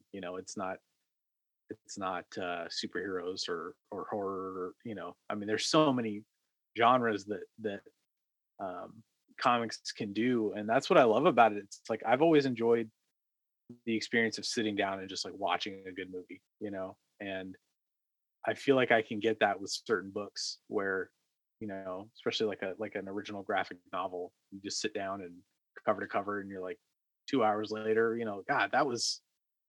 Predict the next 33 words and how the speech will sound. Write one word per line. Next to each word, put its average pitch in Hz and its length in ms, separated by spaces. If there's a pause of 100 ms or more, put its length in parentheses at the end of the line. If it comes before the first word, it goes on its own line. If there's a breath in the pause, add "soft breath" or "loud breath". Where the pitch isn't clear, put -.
(320)
that 147 80
was 135 100
a 135 40
good 143 160
time," 98 460
you 110 120
know, 104 140
and 123 80
then 107 80
it 107 80
goes 107 200
on 110 100
your 107 100 (120)
shelf - 440
like 110 160
your 110 140
D 110 200
V 110 100
Ds 120 240
do 127 200
or 123 140
whatever, 127 540
and 104 120
you 107 80
can 107 340 (580)
revisit 117 480
it 113 240
anytime 117 320
you 107 80
want. 113 260
It's 110 140
just 151 200
a, 120 180